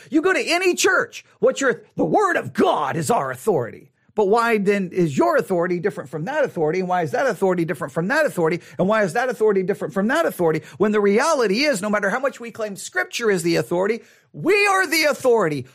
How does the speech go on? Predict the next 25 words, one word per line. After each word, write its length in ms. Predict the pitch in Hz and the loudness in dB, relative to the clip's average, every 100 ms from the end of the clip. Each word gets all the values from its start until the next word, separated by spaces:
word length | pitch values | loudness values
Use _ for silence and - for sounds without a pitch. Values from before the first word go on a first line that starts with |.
| _ _ - | _ _ 0
Our 260 | 320 381 | 2 2
interpretation 1080 | 370 330 381 370 359 339 - 359 403 311 262 | 2 2 0 0 -2 -2 0 0 0 -2 -2
becomes 400 | 254 - 233 202 | -4 -2 -2 -2
the 140 | 202 185 | 0 0
authority. 760 | 151 180 151 120 107 - - _ _ _ _ _ _ _ _ _ _ _ _ _ _ _ _ _ _ - | 0 -2 0 -2 -6 -16 -20 _ _ _ _ _ _ _ _ _ _ _ _ _ _ _ _ _ _ -8
Because 340 | 226 285 - - | -2 -2 -2 -2
we 200 | 254 247 | 0 2
have 160 | 247 | 2
a 100 | 240 | 2
hard 320 | 185 277 349 277 | 2 2 2 0
time 240 | 277 254 | 0 2
removing 560 | 247 226 269 311 294 254 | 0 2 2 2 0 2
ourselves 520 | 233 - 226 226 214 | 0 2 0 0 -2
and 200 | 202 - - | -4 -6 -6
actually 640 | - 302 - 285 285 285 | -4 -4 -4 -2 0 2
looking 480 | 254 277 277 247 202 - | 2 0 -2 -4 -6 -2
and 140 | 190 214 | -2 0
observing 600 | 160 123 311 294 277 220 | -4 -2 0 0 -2 -2
the 120 | 202 | 0
text, 500 | 165 135 156 - - _ _ - | 0 0 -2 -10 -14 _ _ -6
actually 440 | 254 254 269 254 | -6 -6 -6 -4
doing 340 | 208 226 196 - | 0 0 0 -4
actual 520 | 208 233 - 220 190 - | -4 -2 0 0 0 0
observational 920 | 214 - 196 143 254 302 - 208 151 | -2 0 -2 0 0 0 0 0 0
study, 580 | - - 117 107 117 | -2 -4 -6 -6 -12